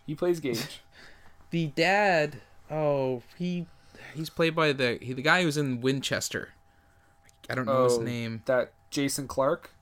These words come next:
Speaker 2: Yeah, he's got, like, the frilly, or s-, curly, balding hair kinda look.
Speaker 1: Oh, yes, yes, yes. Um, okay, that alarms me, 'cause he's in a lot of movies that are not great. <laughs>
Speaker 2: I don't think that's his fault.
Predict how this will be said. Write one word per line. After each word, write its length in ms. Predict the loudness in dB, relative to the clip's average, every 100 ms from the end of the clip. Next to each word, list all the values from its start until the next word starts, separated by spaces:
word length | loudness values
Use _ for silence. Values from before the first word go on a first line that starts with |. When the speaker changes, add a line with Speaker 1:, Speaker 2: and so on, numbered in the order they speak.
| _ -4
Speaker 2:
Yeah, 260 | 4 6 6
he's 100 | 4
got, 120 | 2
like, 180 | 0 0
the 180 | -2 -4 _
frilly, 760 | -14 0 6 8 8 8 6 2 -8 -20 -6 0
or 100 | 2
s-, 200 | 2 -2
curly, 520 | 2 6 6 6 0
balding 440 | 2 4 4 2
hair 320 | 2 2 0 -4 -4
kinda 160 | -2
look. 300 | 0 -2 -4 -12 -10 -2
Speaker 1:
Oh, 580 | 2 2 4 2 4
yes, 380 | 4 2 0 0
yes, 300 | 0 0 -2
yes. 380 | -6 -6 -8 -4
Um, 560 | 0 4 4 4 2 -2 -6 -6
okay, 180 | 2 4
that 180 | 8 8
alarms 420 | 8 6 4 0
me, 140 | -6 -6
'cause 180 | -4
he's 220 | -2 -2 0
in 80 |
a 80 | 2
lot 200 | 2 2
of 240 | 2 -4 -18 -8
movies 300 | -4 -4 -4
that 80 | -6
are 100 | -6
not 260 | -8 -8 -8
great. 260 | -8 -8 -8 -10 -10 -12 -16
<laughs> 380 | -20 -20 -4
Speaker 2:
I 160 | 6 10
don't 240 | 10 8
think 240 | 2 0 2
that's 220 | 2 2
his 180 | 0 0
fault. 440 | 0 -2 -2 -6